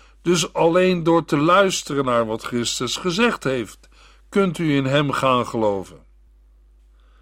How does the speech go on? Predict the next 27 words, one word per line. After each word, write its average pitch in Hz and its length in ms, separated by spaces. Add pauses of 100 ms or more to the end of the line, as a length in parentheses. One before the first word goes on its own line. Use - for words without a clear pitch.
(380)
Goed 214 320
zijn 170 320
voor 151 180
onze 143 360
medemensen 127 920 (220)
en 170 260
ieder 185 320
het 151 140
zijne 185 400
geven 110 520
is 143 160
een 151 160
prachtige 190 560
manier 165 300
van 127 200
leven. 92 460 (840)
Maar 127 180
om 185 220
het 156 260
met 147 240
de 139 60
Heere 135 340
God 262 380
in 151 280
orde 127 280
te 120 120
maken, 101 500